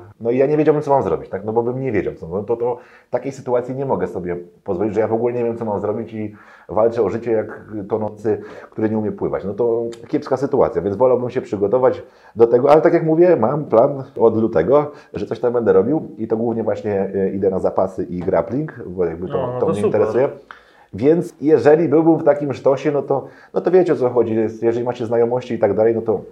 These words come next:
Speaker 1: kwestia zarzu-, zarzucenia hasła i gdzieś przepchnięcia tego, zejścia ze swoich oczekiwań finansowych i wszystko jest na miejscu. Chociaż powiem Ci jeszcze, żeby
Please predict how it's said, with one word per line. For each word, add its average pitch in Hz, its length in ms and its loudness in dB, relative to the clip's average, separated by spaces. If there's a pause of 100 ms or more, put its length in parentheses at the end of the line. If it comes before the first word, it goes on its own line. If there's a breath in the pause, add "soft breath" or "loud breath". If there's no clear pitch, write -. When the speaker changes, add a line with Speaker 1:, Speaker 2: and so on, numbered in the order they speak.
(340)
Speaker 1:
kwestia 123 300 2
zarzu-, 101 280 0
zarzucenia 113 360 -4
hasła 113 480 0 (380 loud breath)
i 117 140 -8
gdzieś 113 160 -6
przepchnięcia 110 540 -4
tego, 104 360 -2 (120)
zejścia 110 460 0
ze 104 200 -4
swoich 104 280 -4
oczekiwań 104 400 -6
finansowych 107 580 -2 (220 loud breath)
i 190 80 -12
wszystko 190 280 -6
jest 185 100 -4
na 185 80 -4
miejscu. 185 200 -4
Chociaż 170 220 0
powiem 160 240 0
Ci 151 100 -6
jeszcze, 143 340 -2 (180 loud breath)
żeby 123 320 2